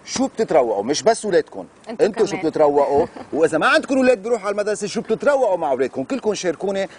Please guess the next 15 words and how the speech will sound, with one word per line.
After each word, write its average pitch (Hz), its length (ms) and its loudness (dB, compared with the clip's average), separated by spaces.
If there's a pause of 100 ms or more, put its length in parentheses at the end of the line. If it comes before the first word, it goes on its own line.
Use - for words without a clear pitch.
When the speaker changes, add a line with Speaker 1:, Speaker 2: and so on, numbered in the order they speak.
(100)
Speaker 1:
على 160 180 2
صفحة 185 400 -4 (480)
الفيسبوك 135 800 0
طبعًا 143 300 0
على 135 160 -2
هالبيج. 156 340 -2
أنا 156 140 2
بانتظار 135 400 0
تعليقاتكم. 110 420 -2
صباح 220 200 2
الخير 190 240 2
كارلا. 339 180 2
Speaker 2:
صباح - 180 -2
الخير 226 220 -6
جوزيف. 220 640 -4